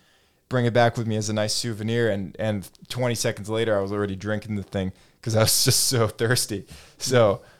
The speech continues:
uh, yeah, I got that at the popcorn stand. We also got some popcorn.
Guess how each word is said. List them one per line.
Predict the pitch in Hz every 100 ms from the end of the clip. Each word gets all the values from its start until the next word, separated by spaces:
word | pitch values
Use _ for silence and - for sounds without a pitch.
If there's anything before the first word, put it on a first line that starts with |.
| _ -
uh, | 107 107 104 104 101
yeah, | 135 117
I | 107
got | 131 143 131
that | 131 127
at | 110
the | 120
popcorn | 110 117 113 123
stand. | 117 123
We | 123
also | 151 196
got | 165
some | 135
popcorn. | 139 123 - 135